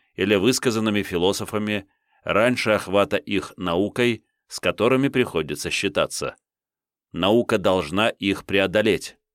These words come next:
Частью они не отвечают действительности, но частью в известной мере подходят к тому объяснению реальности,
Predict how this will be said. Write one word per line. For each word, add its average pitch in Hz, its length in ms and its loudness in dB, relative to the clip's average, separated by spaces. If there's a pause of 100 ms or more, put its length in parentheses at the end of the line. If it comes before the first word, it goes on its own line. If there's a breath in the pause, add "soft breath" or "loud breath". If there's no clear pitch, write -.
(920)
Частью 127 680 2
они 104 260 0
не 107 100 0
отвечают 90 680 -2
действительности, 117 960 -2
но 90 200 -2
частью 120 560 -2
в 92 80 0
известной 85 480 -2
мере 113 320 -2
подходят 90 520 -2
к - 80 -16
тому 85 240 -4
объяснению 80 720 -4
реальности, 98 680 -2